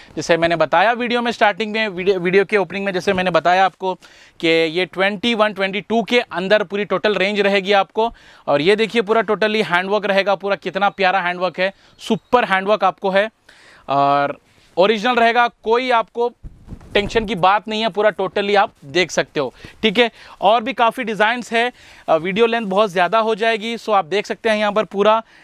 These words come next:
एक से बढ़ के एक डिज़ाइंस हैं, आप देख सकते हैं यहाँ पर completely। So मैं तो बोलूँगा कि काफ़ी लोग बोलते हैं कि भाई, अ, एक पीस के लिए, दो पीस के लिए फ़ोटो भेजिए, फ़ोटो भेजिए, तो हम फ़ोटो भेज नहीं सकते। तो सीधा जाके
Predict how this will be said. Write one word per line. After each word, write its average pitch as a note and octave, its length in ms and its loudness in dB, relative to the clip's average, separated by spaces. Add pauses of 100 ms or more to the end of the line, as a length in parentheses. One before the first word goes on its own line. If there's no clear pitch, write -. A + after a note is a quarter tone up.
(100)
एक A3+ 280 2
से - 180 -2
बढ़ G3+ 160 0
के A3 140 -2
एक G3+ 100 -2
डिज़ाइंस F3+ 480 -2
हैं, A3 80 0
आप G3+ 100 0
देख F3+ 200 -4
सकते G#3 220 -6
हैं G3+ 80 -2
यहाँ G3 120 -2
पर F#3+ 120 0
completely। F#3+ 680 -2 (520)
So F3 280 4 (320)
मैं G3 180 4
तो B3 120 4
बोलूँगा A#3+ 300 0
कि A#3 100 -6
काफ़ी A3 340 0
लोग A#3 160 -4
बोलते A3+ 240 -2
हैं A#3 80 -4
कि A3+ 100 -4
भाई, A3+ 320 0
अ, F#3+ 280 2
एक G#3+ 280 0
पीस A3+ 180 -6
के B3 100 -2
लिए, A#3 160 0
दो G#3+ 140 0
पीस A3 220 -8
के A#3 120 0
लिए A3 300 2 (440)
फ़ोटो G#3+ 260 2
भेजिए, G#3 320 2
फ़ोटो G#3 300 0
भेजिए, G3+ 400 -2 (380)
तो G#3+ 60 6
हम G#3+ 160 2
फ़ोटो G#3+ 340 0
भेज G3+ 280 0
नहीं A#3+ 140 -2
सकते। A3+ 300 -2
तो A3+ 140 2
सीधा A3 380 0
जाके A3+ 400 -2